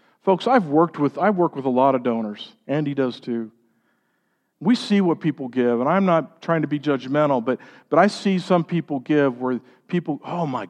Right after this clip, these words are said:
goodness, that's generous." Eh, yeah, it's, you know, again, it's, it's, it's a small percentage, maybe, but they have a lot.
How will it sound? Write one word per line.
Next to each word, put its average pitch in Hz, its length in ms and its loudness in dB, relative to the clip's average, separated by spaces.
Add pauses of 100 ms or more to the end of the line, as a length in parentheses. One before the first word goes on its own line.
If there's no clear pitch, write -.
goodness, 147 420 -4
that's 127 240 -8
generous." 107 560 -8 (580)
Eh, 254 360 -4
yeah, 160 320 -6 (100)
it's, - 300 -20 (1040)
you - 80 -20
know, 101 120 -20 (100)
again, 117 420 -2
it's, 117 320 -16
it's, 135 200 -12 (1040)
it's - 240 -20
a 135 60 -16
small 139 320 0
percentage, 120 800 -10 (960)
maybe, 92 340 -14 (540)
but 127 100 -10
they 170 80 -2
have 185 160 -2
a 208 60 -2
lot. 254 280 -4